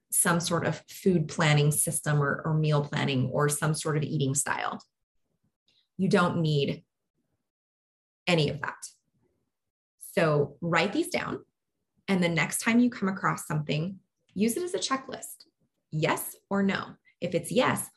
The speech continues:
w-, what things are there? What buzz-, buzzwords are they using?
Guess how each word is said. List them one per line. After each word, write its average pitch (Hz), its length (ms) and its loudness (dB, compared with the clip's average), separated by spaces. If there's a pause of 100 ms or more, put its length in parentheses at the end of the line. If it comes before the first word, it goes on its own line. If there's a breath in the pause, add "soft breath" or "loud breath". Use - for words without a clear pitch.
(180)
w-, 180 300 -6
what 208 340 -2
things 165 540 -4 (580)
are 165 140 2
there? - 340 -2 (140)
What - 340 2
buzz-, 180 280 2
buzzwords 156 520 2
are 147 60 2
they - 100 0
using? - 440 -8